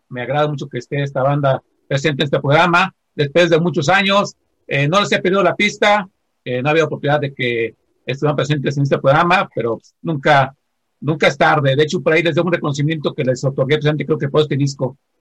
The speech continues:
eh, grabado por ahí, les doy un reconocimiento no grato que algún día se os debe llegar.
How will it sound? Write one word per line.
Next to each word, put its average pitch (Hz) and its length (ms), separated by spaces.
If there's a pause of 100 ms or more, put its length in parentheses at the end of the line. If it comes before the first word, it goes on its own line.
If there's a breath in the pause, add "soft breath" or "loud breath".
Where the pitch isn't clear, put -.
(200)
eh, 117 540 (120)
grabado 139 420
por 139 120
ahí, 139 60
les 143 120
doy 151 80
un 151 60
reconocimiento 139 500
no 147 80
grato 151 320
que - 100
algún 127 160
día 143 140
se 139 100
os 117 60
debe 143 140
llegar. 165 400